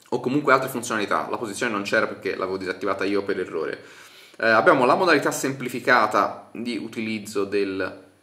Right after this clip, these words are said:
de-, dello smartphone, la moda-, famosa modalità facile che ormai è presente su tutti gli smartphone Samsung.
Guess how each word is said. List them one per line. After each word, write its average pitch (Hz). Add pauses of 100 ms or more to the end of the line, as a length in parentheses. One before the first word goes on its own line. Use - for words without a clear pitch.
(140)
de-, 101
dello 92
smartphone, 90
la 95
moda-, 82
famosa 92
modalità 90
facile 92
che 87
ormai 92
è 92
presente 95
su 98
tutti 139
gli 104
smartphone 110
Samsung. 156